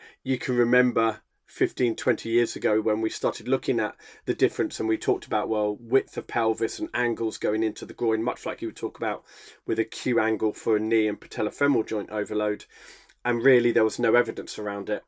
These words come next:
And so the, the morphological, so the structure of the body may not make a difference.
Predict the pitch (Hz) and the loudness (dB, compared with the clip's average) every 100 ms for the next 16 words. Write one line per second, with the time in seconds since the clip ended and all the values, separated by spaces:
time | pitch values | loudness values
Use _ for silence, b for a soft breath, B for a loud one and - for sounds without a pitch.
0 | _ - 117 - 113 110 b b b b | _ -8 -4 2 2 2 b b b b
1 | - 123 117 117 - _ _ 135 127 131 | -2 0 0 -4 -10 _ _ 0 2 4
2 | 147 156 151 - 123 113 127 - 107 - | 10 10 10 4 2 2 -2 -4 -6 0
3 | 110 104 - - - 139 - - 113 107 | -2 -2 -6 -6 -2 -2 -2 -4 -4 -4
4 | 110 131 120 113 117 123 120 110 110 - | -2 0 0 -2 0 2 2 0 -6 -8
5 | 113 131 - - - | -4 -2 -2 -6 -10